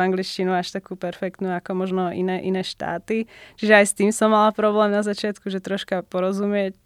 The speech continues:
ale ten pocit to bol fajn, lebo zrazu som zmenila prostredie a zistila som, že naozaj možno ten slovenský trh bol v tom momente pre mňa troška malý, že som videla tú inšpiráciu a motiváciu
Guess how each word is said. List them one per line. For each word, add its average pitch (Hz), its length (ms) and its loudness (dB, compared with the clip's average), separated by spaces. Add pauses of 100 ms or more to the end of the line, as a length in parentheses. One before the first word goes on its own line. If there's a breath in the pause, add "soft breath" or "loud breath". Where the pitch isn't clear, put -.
(120)
ale 196 240 2
ten 202 160 0
pocit 196 320 -4
to 196 80 -2
bol 190 240 0
fajn, 185 380 0
lebo 180 100 -2
zrazu 185 240 -2
som 190 160 -6
zmenila 185 380 0
prostredie 214 580 -4
a 180 160 0
zistila 180 400 -6
som, 185 240 -2
že 190 240 -2 (320 loud breath)
naozaj 202 400 8
možno 196 220 4
ten 190 100 0
slovenský 185 480 -2
trh 185 240 -2
bol 185 240 2
v - 80 -8
tom 185 240 0
momente 185 320 -2
pre 180 160 -4
mňa 175 400 -4 (320 soft breath)
troška 180 320 -4
malý, 180 560 0
že 180 240 -4
som 185 640 -2
videla 185 400 0
tú 180 160 -4
inšpiráciu 180 640 -4
a 175 100 -2
motiváciu 180 480 -6